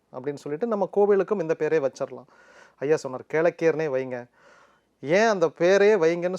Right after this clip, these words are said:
சொன்னாருங்கிறதுக்கு அர்த்தம் இப்பதான் புரியுது. இந்த பேர் சாதாரண ஒரு மனிதனுடைய வாயிலிருந்து வந்த பேர் இல்ல. அந்த தெய்வத்தினுடைய வாயிலிருந்து அவர் சொன்னங்காட்டி, இந்த கேளக்கியர்ங்கிற இந்த வார்த்தைக்கு அவ்வளோ பெரிய சக்தி.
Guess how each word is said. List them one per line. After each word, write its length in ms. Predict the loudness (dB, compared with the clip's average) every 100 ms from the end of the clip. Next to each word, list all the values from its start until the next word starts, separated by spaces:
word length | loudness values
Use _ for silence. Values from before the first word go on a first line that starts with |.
| -6
சொன்னாருங்கிறதுக்கு 480 | -2 0 0 -2
அர்த்தம் 500 | -4 -4 -2 -2 -2 _ -20
இப்பதான் 400 | -8 0 2 2 -2
புரியுது. 240 | -4 -4 _ -12
இந்த 220 | -4 -4
பேர் 260 | 2 2 2
சாதாரண 480 | 0 2 2 2
ஒரு 140 | 2 0
மனிதனுடைய 580 | 0 0 0 0 0 2
வாயிலிருந்து 460 | 0 0 -4 -6
வந்த 160 | -6 -6
பேர் 200 | -6 -6
இல்ல. 240 | -8 -12 -16 _ _ _ _ _
அந்த 240 | -12 -6 -2
தெய்வத்தினுடைய 680 | 0 0 0 -2 0 0 2
வாயிலிருந்து 540 | 2 0 0 -2 0
அவர் 200 | -2 -2 -8
சொன்னங்காட்டி, 380 | -8 -8 -8 -10
இந்த 360 | -12 -10 -10 -10 _ _ 0
கேளக்கியர்ங்கிற 880 | 2 2 -2 -4 -2 0 0 -2
இந்த 180 | -2 -2
வார்த்தைக்கு 680 | -2 -2 -2 -4 -10 -12 -20 -18
அவ்வளோ 360 | -8 0 0
பெரிய 180 | 0 -4
சக்தி. 380 | -6 -10 -12 -20